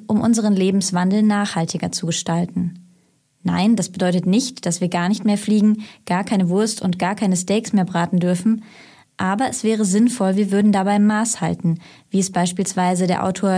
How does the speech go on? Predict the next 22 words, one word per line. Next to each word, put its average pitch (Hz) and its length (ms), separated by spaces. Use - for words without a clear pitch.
Jonathan 180 480
Safran 180 380
Foer 190 300
in 175 100
seinem 175 260
Buch 185 320
Wir 185 200
sind 180 160
das 185 180
Klima 185 400
empfiehlt. - 640
Auch 208 160
Spenden 220 480
an 175 160
Initiativen, 196 800
die 190 160
Kompensationszertifikate 180 1600
anbieten, 165 480
können 165 320
ein 160 100
Hebel 160 340
sein. - 380